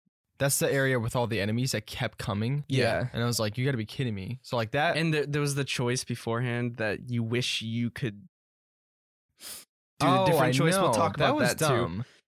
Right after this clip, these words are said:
Speaker 2: Um,
Speaker 1: Wait,
Speaker 2: but
Speaker 1: were there, are, were there multiple? Uh, yeah,
Speaker 2: There
Speaker 1: there were
Speaker 2: weren't
Speaker 1: mul-,
Speaker 2: multiple
Speaker 1: no, no, but in
Speaker 2: choices.
Speaker 1: seven there was a, there was multiple endings.
Speaker 3: There was, yeah.
Speaker 2: Yeah,
Speaker 1: Why didn't
Speaker 2: but
Speaker 1: they do
Speaker 2: there was
Speaker 1: that?
Speaker 2: one canon ending.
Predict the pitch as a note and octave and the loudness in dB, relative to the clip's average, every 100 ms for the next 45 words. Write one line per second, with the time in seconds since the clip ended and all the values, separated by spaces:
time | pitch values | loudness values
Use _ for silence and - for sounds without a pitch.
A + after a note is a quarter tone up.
0 | _ _ B2 C3+ B2+ A#2+ A2+ - _ _ | _ _ -2 0 2 0 -2 -6 _ _
1 | _ _ _ _ _ _ D3+ - C3+ A#2 | _ _ _ _ _ _ 0 2 4 2
2 | D3+ A#3+ C4+ - B2+ E3+ - _ _ _ | 0 0 -4 0 0 0 -2 _ _ _
3 | _ _ _ _ _ - B2+ E3+ F3+ D#3 | _ _ _ _ _ -4 0 0 2 2
4 | D#3 D3+ - E3 F#3+ G#3+ F#3 C3+ C3 B3+ | 0 -2 -2 0 2 2 2 4 4 4
5 | D#3 C#3+ C3+ B2 B2 - A#2+ B2 E3+ D3+ | 4 2 0 -2 -4 0 2 2 2 2
6 | D3+ - - G3 A#3 F#3+ D#3 C#3 C3+ C#3 | 2 0 0 0 2 2 2 0 -2 -2
7 | D3 C#3 D3+ - - C3+ D3+ D3 C3 B2 | 0 0 0 -2 -2 0 2 4 4 4
8 | A#2 A2+ A2 A#2 - _ B2 C3 A2 A#2+ | 2 2 2 -2 -6 _ -2 0 0 0
9 | E3 A3 A3+ A3 A3 - - - D3 D#3 | 0 4 2 2 2 4 4 4 2 2
10 | D3 C3 A#2+ G#2+ F#2 B2+ _ - A#2 G2+ | 0 0 0 -2 -4 -8 _ -8 -6 -4
11 | D#2 A#2+ | -6 -8